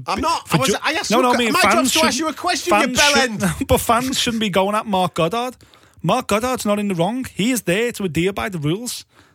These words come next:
Speaker 2: to make sure the fighters, sorry, adhere by the rules, and they didn't.
Speaker 1: Yeah, but Nick, right? We, how many times have we
Speaker 2: It's a
Speaker 1: been?
Speaker 2: fight.
Speaker 1: Do-, yeah, listen. How many times have we been doing this shit where we've stated rules for
Speaker 2: Yeah.
Speaker 1: reasons as to why we think X, Y, and Z? And the amount fight fans, they're so weird.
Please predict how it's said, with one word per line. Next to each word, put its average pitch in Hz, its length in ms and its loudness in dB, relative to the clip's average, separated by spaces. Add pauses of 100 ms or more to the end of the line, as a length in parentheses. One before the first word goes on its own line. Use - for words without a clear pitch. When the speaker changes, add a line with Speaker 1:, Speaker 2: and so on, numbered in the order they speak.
Speaker 2:
to 170 100 -2
make 175 140 0
sure 196 120 -2
the 160 80 -8
fighters, 185 400 -4
sorry, 220 280 -6
adhere 190 260 -6
by 208 140 -2
the 208 80 -4
rules, 220 240 -6
and 185 80 -2
they 170 60 0
didn't. 190 440 -4
Speaker 1:
Yeah, 143 140 -8
but 92 120 -12
Nick, 120 240 -12 (120)
right? 98 240 -12 (220)
We, 135 120 -10
how 156 140 -8
many 165 140 -6
times 139 280 -6
have 107 120 -8
we 120 80 -4
Speaker 2:
It's 107 80 -4
a 104 40 0
Speaker 1:
been? 101 60 -4
Speaker 2:
fight. 131 200 -6 (140)
Speaker 1:
Do-, 151 60 -10
yeah, 156 60 -6 (220)
listen. 107 340 -6 (140)
How 151 80 -4
many 165 120 -8
times 147 240 -6
have 120 80 -6
we 123 80 -4
been 110 160 -6
doing 107 200 -6
this 92 100 -8
shit 90 280 -10
where 104 120 -6
we've 104 240 -6 (100)
stated 117 500 -4
rules 104 500 -6
for 113 140 -4
Speaker 2:
Yeah. - 80 -2
Speaker 1:
reasons 104 400 -4 (100)
as 110 160 -6
to 113 100 -6
why 104 200 -4
we 104 160 -8
think 101 340 -8
X, 101 220 -10
Y, 98 140 -4
and 101 120 -6
Z? 95 80 -8 (280)
And 117 120 -8
the 123 60 -6
amount 170 340 -10 (220)
fight 247 380 -6
fans, 175 400 -8 (120)
they're 160 80 -8
so 220 400 -8
weird. 160 520 -6